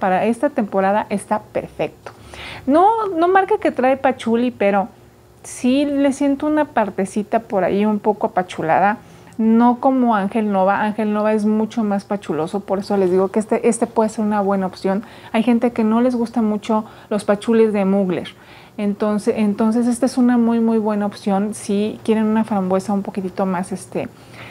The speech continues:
pues más ligera, vamos, ¿no? No con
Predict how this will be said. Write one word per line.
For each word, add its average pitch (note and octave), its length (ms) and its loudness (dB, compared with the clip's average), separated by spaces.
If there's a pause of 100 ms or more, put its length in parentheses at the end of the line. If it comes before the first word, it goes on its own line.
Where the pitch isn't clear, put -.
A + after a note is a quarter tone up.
(320)
pues A3+ 160 4
más A#3 200 4
ligera, F#3+ 460 4
vamos, E3+ 400 -2
¿no? G#3 300 2
No G#3+ 320 2
con G#3 280 0